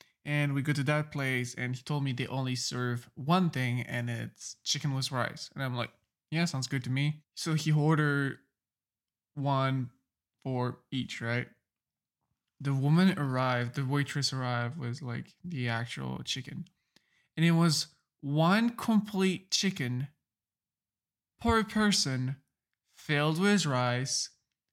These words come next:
in a soup. It was, like,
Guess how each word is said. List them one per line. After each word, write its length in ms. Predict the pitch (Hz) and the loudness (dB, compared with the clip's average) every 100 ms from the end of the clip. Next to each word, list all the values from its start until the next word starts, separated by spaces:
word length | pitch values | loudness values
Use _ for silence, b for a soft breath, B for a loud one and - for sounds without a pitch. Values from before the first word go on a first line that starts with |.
| _ _ | _ _
in 160 | 156 151 | 2 4
a 60 | |
soup. 400 | 151 - 160 - - _ _ _ _ _ _ _ _ - | 4 4 2 0 -14 _ _ _ _ _ _ _ _ 0
It 140 | 170 | 4
was, 200 | 175 156 | 6 6
like, 220 | 156 147 | 4 2